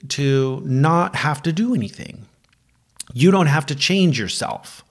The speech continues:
You don't have to become more. You don't have to grow. You don't have to do anything hard. You can just sit there and be like, "I'm a victim, and all this stuff is happening to me." With that attitude, though, what are you gonna accomplish? Nothing. You're never going to grow.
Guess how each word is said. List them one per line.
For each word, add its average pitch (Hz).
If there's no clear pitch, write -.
You 151
don't 180
have 139
to 143
become 143
more. 139
You 123
don't 143
have 143
to 139
grow. 147
You 131
don't 135
have 139
to 143
do 139
anything 135
hard. 127
You 135
can 139
just 135
sit -
there 135
and 123
be 135
like, 127
"I'm 139
a 147
victim, 131
and 131
all 131
this 135
stuff 143
is 135
happening 139
to 156
me." 143
With 135
that 147
attitude, 185
though, 196
what 151
are -
you 175
gonna 139
accomplish? 143
Nothing. 180
You're 139
never 180
going 143
to 131
grow. 104